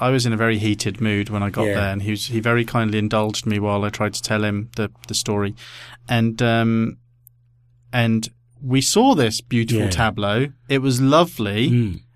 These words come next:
Speaker 1: It was lovely. It genuinely
Speaker 2: Mm.
Speaker 1: did happen. But by the time James had sorted out his phone to
Speaker 2: Mm.
Speaker 1: take a picture, Scarlett had got bored and moved
Speaker 2: Mm.
Speaker 1: away. So he told her to go back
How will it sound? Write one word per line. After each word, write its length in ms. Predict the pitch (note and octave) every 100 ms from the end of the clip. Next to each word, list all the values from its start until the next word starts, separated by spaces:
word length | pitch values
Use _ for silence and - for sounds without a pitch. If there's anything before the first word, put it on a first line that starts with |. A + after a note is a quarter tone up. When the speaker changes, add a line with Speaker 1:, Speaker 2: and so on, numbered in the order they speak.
| -
Speaker 1:
It 120 | C#3
was 320 | D3 F#3 F3
lovely. 380 | C3+ A2 A#2 A#2
It 160 | B2 -
genuinely 500 | D3 C#3+ D3 C#3+ C3+
Speaker 2:
Mm. 40 |
Speaker 1:
did 180 | C3 B2
happen. 600 | B2+ B2 - G2+ G#2 A#2+ - - -
But 80 | -
by 160 | B2 D3
the 80 | F3+
time 260 | G3 F#3
James 280 | F3 E3 D3+
had 120 | D3
sorted 300 | - C#3+ C3
out 200 | C3 B2
his 100 | A#2+
phone 400 | - - C3 G#2 G#2+
to 60 |
Speaker 2:
Mm. 60 | G#2+
Speaker 1:
take 200 | A#2 A2
a 40 |
picture, 560 | - C#3 - - G#2+ G#2+ - - - - -
Scarlett 380 | - C#3 C3+ B2
had 80 |
got 180 | A2+ A#2
bored 340 | - A#2 A2+ A#2
and 140 | A#2
moved 220 | A#2 A#2
Speaker 2:
Mm. 40 | A#2
Speaker 1:
away. 400 | A#2+ A#2 A2+ A2 - - _
So 260 | - - A#2+
he 160 | A2+
told 380 | B2+ - D3 C#3+
her 160 | B2+ A#2+
to 80 | -
go 240 | B2 A#2+
back 460 | A#2 A#2 - -